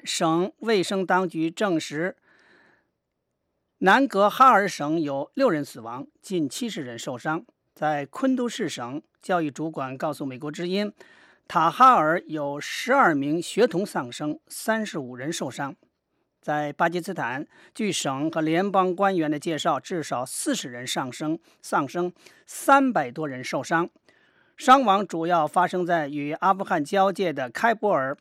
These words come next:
普什图省。巴基斯坦军队总参谋长谢里夫命令指挥官调遣部队和直升飞机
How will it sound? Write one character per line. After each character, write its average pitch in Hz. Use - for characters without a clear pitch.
普 156
什 202
图 170
省。 123
巴 233
基 247
斯 233
坦 185
军 220
队 190
总 156
参 214
谋 202
长 151
谢 202
里 160
夫 220
命 170
令 151
指 143
挥 190
官 208
调 175
遣 139
部 170
队 175
和 175
直 160
升 180
飞 185
机 190